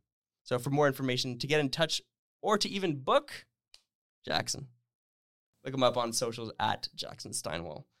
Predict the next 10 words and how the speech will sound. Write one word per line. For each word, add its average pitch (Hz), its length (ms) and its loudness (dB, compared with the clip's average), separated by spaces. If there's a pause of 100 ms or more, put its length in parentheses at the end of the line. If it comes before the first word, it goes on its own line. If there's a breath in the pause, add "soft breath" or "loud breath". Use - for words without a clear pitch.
(180)
So 175 220 12
without 139 240 6
further 135 200 0
ado, 131 240 -2 (220)
further 156 220 4
ado, 160 180 4
please 156 340 -4
welcome 127 360 -10 (260)
Jackson - 320 -8
Steinwall 110 400 -2